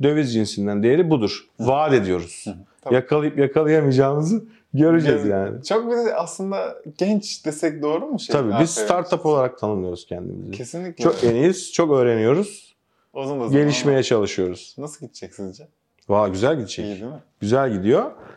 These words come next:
Speaker 1: Ee, yani böyle bir ekosistemi hem kendi ekosistemimiz, bir Albaraka A P ekosistemi yaratıp aynı zamanda ekosistemin diğer paydaşları da böyle çok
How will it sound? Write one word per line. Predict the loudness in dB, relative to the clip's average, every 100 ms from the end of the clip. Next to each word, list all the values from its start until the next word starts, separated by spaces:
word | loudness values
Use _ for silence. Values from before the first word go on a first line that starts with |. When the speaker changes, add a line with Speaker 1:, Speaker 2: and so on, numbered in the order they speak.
| _ -6
Speaker 1:
Ee, | 2 4 4 4 2 2 0 -2 -6 -10 _ _ _
yani | 2 2 2 4
böyle | 4 4 2 -4 -20 _ _ _
bir | 0
ekosistemi | 2 2 0 -4 0 2
hem | 4 0
kendi | 0 0 4
ekosistemimiz, | 4 4 2 -2 -2 0 2 2 0 -10 -8
bir | 0 2
Albaraka | 4 4 0 2 0 4
A | 4 4
P | 2 2 2 0
ekosistemi | -6 -4 -4 -4 -4 -2
yaratıp | -2 0 -2 -2 -10 -20 -4
aynı | 0 2 4
zamanda | 2 2 2
ekosistemin | 2 0 0 2 4 4
diğer | 2 2
paydaşları | 0 0 0 2 2
da | 6
böyle | 4 4
çok | 0